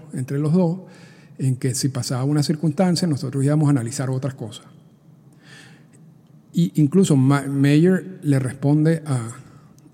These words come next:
a Allen y le dice, eh, en, en una carta bastante dura, pero es muy interesante esa parte de la carta, donde dice, "Es increíble que una persona,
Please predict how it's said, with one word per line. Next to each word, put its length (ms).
a 360
Allen 200
y 120
le 100
dice, 340
eh, 160
en, 140
en 200
una 160
carta 280
bastante 480
dura, 280
pero 320
es 160
muy 220
interesante 460
esa 120
parte 240
de 40
la 80
carta, 280
donde 160
dice, 340
"Es 100
increíble 540
que 100
una 140
persona, 500